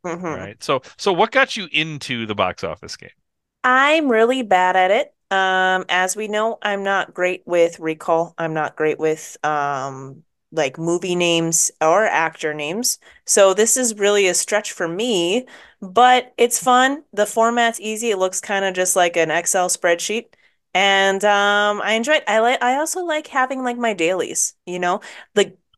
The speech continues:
Speaker 1: all of my favorite video games are ones where it's like you have a list of all your daily things you have to do, and you just, like,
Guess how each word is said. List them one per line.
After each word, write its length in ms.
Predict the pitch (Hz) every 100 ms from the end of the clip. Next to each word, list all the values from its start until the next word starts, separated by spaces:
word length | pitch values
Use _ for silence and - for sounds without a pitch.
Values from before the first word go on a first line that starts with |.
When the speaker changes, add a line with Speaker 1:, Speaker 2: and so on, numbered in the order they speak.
| 156
Speaker 1:
all 140 | 196 208
of 40 |
my 140 | 226 226
favorite 300 | 220 202 165
video 300 | 165 175 185
games 280 | 196 202
are 120 | 202 170
ones 280 | 160 160
where 80 | 165
it's 160 | 160 -
like 200 | 151 151
you 80 | 156
have 200 | 160 151
a 40 |
list 300 | 151 147 -
of 80 | 147
all 120 | 147
your 160 | 147 147
daily 300 | 143 143 147
things 280 | 151 151 160
you 60 |
have 140 | 156 151
to 80 |
do, 180 | 143 143
and 100 | 170
you 80 | 156
just, 220 | 127 131
like, 300 | 131 120 -